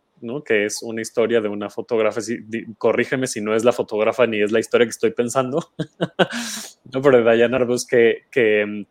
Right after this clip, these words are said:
eh, vivió, eh, con unos cuadros de depresión, eh, intensos, eh, pero bueno, platícanos tú, eh, más a detalle qué... qué,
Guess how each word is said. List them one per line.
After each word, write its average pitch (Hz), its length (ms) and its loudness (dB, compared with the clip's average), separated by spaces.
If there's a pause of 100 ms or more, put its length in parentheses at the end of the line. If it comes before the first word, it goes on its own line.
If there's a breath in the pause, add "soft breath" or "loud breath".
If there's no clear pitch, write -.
(440 soft breath)
eh, 117 240 4
vivió, 127 800 4
eh, 120 140 -2
con 113 180 -4
unos 120 200 -6
cuadros 120 400 4
de 127 80 0
depresión, 113 720 -4 (400 soft breath)
eh, 110 280 -2
intensos, 123 840 0
eh, 107 260 -2
pero 107 140 -4
bueno, 113 220 -4
platícanos 123 500 -6
tú, 120 580 -2
eh, 123 60 -10
más 117 260 -8
a 127 40 2
detalle 113 520 0
qué... 107 280 0 (260)
qué, 120 200 0